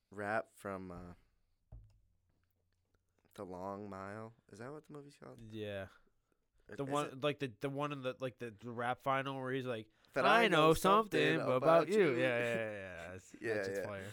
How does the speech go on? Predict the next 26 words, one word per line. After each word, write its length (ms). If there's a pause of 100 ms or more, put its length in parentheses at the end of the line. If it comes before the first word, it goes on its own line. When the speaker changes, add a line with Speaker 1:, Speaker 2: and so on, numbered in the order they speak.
(280)
Speaker 1:
That, 280 (140)
and 160
then, 480 (480)
mm, 600 (480)
probably 420
Lost 600
by 120
Frank 360
Ocean. 400 (260)
Speaker 2:
That's 280
another 300
really 280
good 100
one. 120
Speaker 1:
That, 300
that 160
got 200
really 280
mainstream 760
really 180
Speaker 2:
Well, 100
that's 160
just 180
Speaker 1:
fast. 0
Speaker 2:
'cause 220
TikTok 500